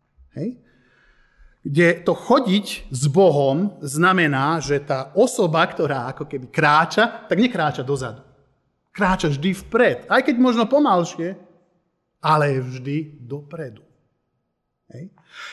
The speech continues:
Hoci teda kráča, tak to ja poviem asi tak, že nikdy nezostáva na jednom mieste.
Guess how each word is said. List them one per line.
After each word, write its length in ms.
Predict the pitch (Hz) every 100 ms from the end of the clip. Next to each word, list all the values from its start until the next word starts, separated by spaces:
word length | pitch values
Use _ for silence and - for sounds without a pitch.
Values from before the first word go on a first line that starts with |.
| -
Hoci 560 | - 165 - 170 160 160
teda 560 | 165 147 139 139 143 - - - - _ - - - -
kráča, 540 | - 143 147 147 220 269 - - - _ _ _ _ _ _ _ _ _
tak 440 | 135 - _ _
to 160 | 165 156
ja 120 | 143 139
poviem 320 | 151 147 143
asi 200 | 143 -
tak, 160 | 147
že 360 | 127 139 143 -
nikdy 360 | 156 175 175 170
nezostáva 440 | 151 147 151 143
na 120 | 143 147
jednom 200 | 156 175
mieste. 400 | 202 - -